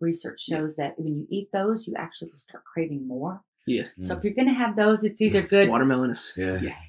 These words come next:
Speaker 1: Yeah. So, you know,
Speaker 2: <laughs> I
Speaker 1: throw
Speaker 2: understand
Speaker 1: some
Speaker 2: that.
Speaker 1: grapes in there and some
Speaker 2: Yeah.
Speaker 1: berries, kinda do a fruit salad thing,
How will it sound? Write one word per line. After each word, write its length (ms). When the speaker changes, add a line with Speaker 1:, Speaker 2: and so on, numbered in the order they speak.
Speaker 1:
Yeah. 240
So, 360
you 100
know, 120
Speaker 2:
<laughs> 40
I 20
Speaker 1:
throw 260
Speaker 2:
understand 200
Speaker 1:
some 100
Speaker 2:
that. 80
Speaker 1:
grapes 560
in 140
there 340
and 220
some 140
Speaker 2:
Yeah. 40
Speaker 1:
berries, 380
kinda 260
do 120
a 60
fruit 300
salad 560
thing, 380